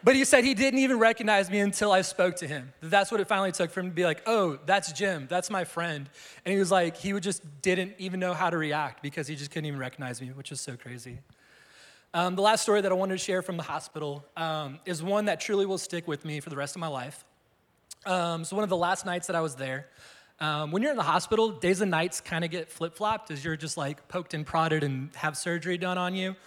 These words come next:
They're all kinda made up. Um, so it was about two A M, and I remember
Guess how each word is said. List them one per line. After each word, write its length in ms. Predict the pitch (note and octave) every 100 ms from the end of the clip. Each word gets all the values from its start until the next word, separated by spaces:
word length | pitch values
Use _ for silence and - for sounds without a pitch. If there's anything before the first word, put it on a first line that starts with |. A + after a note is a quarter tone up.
| - - - _
They're 140 | C#4 D4
all 140 | G#3
kinda 240 | G3 E3 D#3
made 240 | D3 D3
up. 340 | D#3 F3 - - - -
Um, 440 | E3 D#3 C#3+ C3 D#3
so 120 | -
it 40 |
was 60 | A#3
about 220 | A#3 G#3+
two 180 | - A#3
A 60 | G3+
M, 360 | F3+ E3+ F#3+ - - - - -
and 140 | G3
I 40 | G3+
remember 560 | G#3 G#3 A3 G#3 G3+